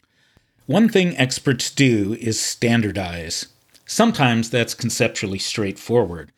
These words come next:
For example, during the period Foucault was studying, France got fed up with every place having widely varying definitions of measures like pint, so experts were enlisted to come up with the standard liter, meter, gram, and so on.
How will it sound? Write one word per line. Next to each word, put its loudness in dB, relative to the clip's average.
For 4
example, 2
during 2
the 0
period 2
Foucault 0
was -2
studying, 0
France 2
got -2
fed 2
up 2
with -6
every 0
place 0
having -2
widely 2
varying 2
definitions 0
of -8
measures 0
like -6
pint, -2
so 2
experts -2
were 2
enlisted 2
to 0
come 0
up -2
with -4
the -4
standard -4
liter, 0
meter, 2
gram, 0
and -4
so 0
on. -10